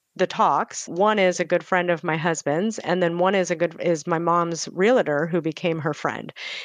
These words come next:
And so I just started talking about, "I think I wanna do this talk about bees." And the next thing I know, I'm like, and I, I had, the two people that had attended were like, had talked about their apiaries. And I was like, "Ooh, let's start there." And then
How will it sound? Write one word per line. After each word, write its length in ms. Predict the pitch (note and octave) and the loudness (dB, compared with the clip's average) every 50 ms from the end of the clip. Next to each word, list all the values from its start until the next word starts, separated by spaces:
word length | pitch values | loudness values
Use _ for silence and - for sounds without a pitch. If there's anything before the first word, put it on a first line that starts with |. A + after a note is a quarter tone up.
| - - - | -10 -4 -2
And 180 | F3+ F#3 F#3+ F3+ | 0 0 0 0
so 240 | - - G3+ F#3+ | 2 4 4 4
I 80 | F#3+ G3 | 4 4
just 220 | G3 G#3+ A3+ A3 | 2 0 0 0
started 200 | - A#3+ A3+ G#3+ | 2 0 0 0
talking 320 | - G#3 A#3 B3 - C#4 A#3+ | 0 -2 -2 -2 -2 -4 -2
about, 200 | G#3 F#3 F3 E3+ | 0 0 2 2
"I 80 | E3+ | 2
think 240 | F3 - A#3 A#3 A#3 | 0 0 -2 -2 0
I 80 | A#3 G#3+ | 2 2
wanna 240 | G3 F#3 F3+ F#3 F3+ | 2 2 2 2 2
do 160 | E3+ F3 E3 | 2 0 0
this 160 | E3 F3 - | 0 -2 -2
talk 200 | - F#3 E3 D#3 | 0 -2 -2 -2
about 240 | F3 E3 E3+ D#3+ - | 0 0 0 0 2
bees." 440 | - C4 F4+ F#4 F3+ D3 C#3 C3+ D3+ | 2 2 2 2 2 0 -4 -2 -2
And 120 | D#3+ D#3+ | -2 -2
the 60 | E3 | 0
next 300 | E3 E3+ F3 F3 - - | 0 0 -2 -2 -2 -2
thing 180 | - F#3 F3 F3 | -2 0 0 2
I 80 | F3 | 2
know, 480 | F3 F#3+ G#3+ B3 A3+ F3+ E3+ E3+ F3+ G3 - - | 2 4 4 4 4 4 4 2 2 0 0 -2
I'm 140 | F3 F#3+ | 0 0
like, 180 | F#3 E3+ D#3+ D#3+ - - - _ - | 2 0 0 -2 -4 -10 -14 _ -2
and 140 | E3 E3+ F3 | 0 0 2
I, 160 | D3+ C3+ B2+ _ - | 2 0 -2 _ -2
I 140 | D#3+ E3 E3 | 0 0 0
had, 260 | C#3+ E3 E3+ D#3 - - D3 - - _ _ _ _ _ _ _ _ - | 0 -2 -4 -6 -8 -18 -20 -20 -20 _ _ _ _ _ _ _ _ -8
the 140 | F#3 F3 F3 | -4 -4 -2
two 220 | F3 - - A3 | -2 0 0 0
people 340 | F#3+ - G#3 G3 - F#3 F3 | 0 0 -2 2 2 2 4
that 220 | D#3+ E3 C#3 - | 4 2 0 0
had 160 | C#3 F3+ E3 D#3+ | 0 0 0 0
attended 500 | D#3 - - - B3 A#3+ F#3 E3 D#3+ E3+ | 0 0 2 2 2 2 2 0 0 0
were 140 | E3+ D#3+ | 0 2
like, 240 | D#3 D#3+ D3 C3+ - | 2 2 2 0 0
had 180 | D3 D#3+ E3+ - | -2 -4 -4 0
talked 260 | - G#3+ A3 G#3+ - | 0 0 0 0 -2
about 440 | F#3+ D3+ D#3+ D3 C#3+ C#3+ C#3+ A#2+ - | -2 0 2 2 2 2 0 -2 -4
their 260 | - - D#3 E3+ D3+ | -8 -4 -2 0 2
apiaries. 600 | - D#3 A3 G#3+ - D#3 C3+ C#3 C#3 C#3 D#3 F3+ | 2 2 0 0 0 0 0 2 2 2 0 -2
And 80 | - F3+ | -2 -4
I 40 | D3 | -4
was 100 | D#3+ F3 | -2 -2
like, 220 | E3 E3+ - - | -4 -6 -4 -2
"Ooh, 140 | G4 G4+ D#4+ | 0 2 2
let's 220 | F#3 F3 F3 - | 2 0 0 0
start 260 | - - G3+ G#3+ G#3 - | 0 0 0 0 0 0
there." 280 | C#4 D4 B3 F#3 F3 | 0 2 4 4 2
And 120 | E3+ E3 E3+ | 2 2 0
then 140 | E3 D#3+ | -2 -2